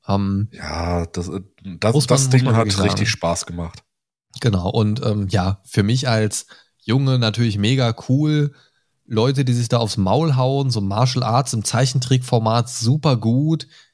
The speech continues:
Speaker 1: Dann einfach so ein, so ein, ja, ungewohntes Setting. Das sind jetzt Schildkröten, die durch irgendeine Mutation in, in der, im Abwasserkanal irgendwas da plötzlich, äh, ja, am Start sind und da ihre Abenteuer erleben.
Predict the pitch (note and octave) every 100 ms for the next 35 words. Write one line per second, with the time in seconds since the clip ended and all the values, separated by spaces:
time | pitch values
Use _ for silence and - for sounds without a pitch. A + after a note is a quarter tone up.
0 | _ _ A2+ B2+ C#3 B2 C#3 B2+ B2+ A#2
1 | A#2 A2 A2 G#2+ G#2 G#2 G#2+ A#2 B2 C3
2 | C3 A2+ C3 A#2 - - B2 D#3+ A#2+ G2
3 | A#2 A2+ - - - A#2+ B2+ - C3+ C3
4 | D3 D#3 C#3 A#2+ A#2 A#2 A2+ A2+ A#2 B2+
5 | B2 A2 B2+ A2+ B2 - A#2 C#3 B2+ A#2
6 | B2 A#2 A2+ A2 G#2+ G#2 G#2 - A#2+ A#2+
7 | B2+ C3+ C3 C3 B2 A2+ A2 B2 A2+ A#2+
8 | A2 A2+ A2 A2 B2 _ - B2 B2+ B2+
9 | A#2 A2+ B2+ A2 A2 G#2+ G#2+ A2 _ _
10 | G#2+ G#2 A2+ G#2 - G#2 B2 B2+ C3 B2+
11 | A2 A2+ A2+ G#2 G2+ C3 D#3 - G2 F#2+
12 | G2 F#2+ F#2+ C#3